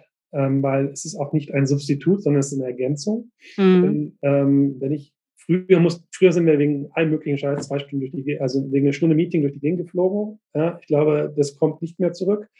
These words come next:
Speaker 2: Ja.
Speaker 1: Ich hoffe, dass das nicht mehr
Speaker 2: Hoffentlich.
Speaker 1: zurückkommt. Ja,
Speaker 2: Ja.
Speaker 1: also ich meine, wir haben halt auch das C O zwei Thema.
Speaker 2: Ja.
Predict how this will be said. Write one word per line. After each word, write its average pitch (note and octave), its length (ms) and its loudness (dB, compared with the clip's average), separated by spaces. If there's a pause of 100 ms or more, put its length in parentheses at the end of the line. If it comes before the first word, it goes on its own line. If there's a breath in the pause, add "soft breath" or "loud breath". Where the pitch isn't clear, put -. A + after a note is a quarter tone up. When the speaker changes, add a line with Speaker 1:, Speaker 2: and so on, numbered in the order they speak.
(140)
Speaker 2:
Ja. F#3 160 2 (320 loud breath)
Speaker 1:
Ich B3+ 160 -4
hoffe, F#3+ 180 2
dass C#3 160 2
das D3 200 2
nicht C#3 100 2
mehr D3 120 6
Speaker 2:
Hoffentlich. E3+ 500 4
Speaker 1:
zurückkommt. F3 360 -6
Ja, C#3+ 180 4
Speaker 2:
Ja. F3 80 4
Speaker 1:
also C#3 160 0
ich C#3 80 -14
meine, C#3+ 200 0
wir C#3 140 -2
haben D3 140 0
halt D3 120 0
auch C#3+ 120 -6
das C#3+ 180 -10
C D3 160 0
O C#3+ 40 2
zwei C#3+ 240 -2
Thema. D#3+ 400 -2 (380 soft breath)
Speaker 2:
Ja. F#3+ 180 0